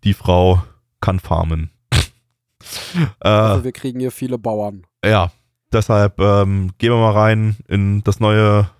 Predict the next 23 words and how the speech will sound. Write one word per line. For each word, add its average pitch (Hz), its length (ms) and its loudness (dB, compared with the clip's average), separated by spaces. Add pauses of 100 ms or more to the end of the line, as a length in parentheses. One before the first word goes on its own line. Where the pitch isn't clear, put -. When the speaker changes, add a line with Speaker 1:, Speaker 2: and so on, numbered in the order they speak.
(240)
Speaker 1:
J 104 140 2
C 104 120 -2
Stuff-Werk, 101 680 0
das, - 300 -2
ähm, 92 240 0
soweit 104 240 2
ich - 100 -8
gehört 107 240 0
habe, 95 280 0
qualitativ 104 720 -2
so 98 340 0 (400)
zwischen 117 500 0
Mugen 110 340 2
Gacha 95 460 0
und 92 460 0
One 95 160 2
Punch - 340 0
Man 90 140 -2
Staffel 90 380 -10
drei 90 300 -4
liegt. 82 360 -14 (480)
Auf 101 160 0
geht's. - 380 -4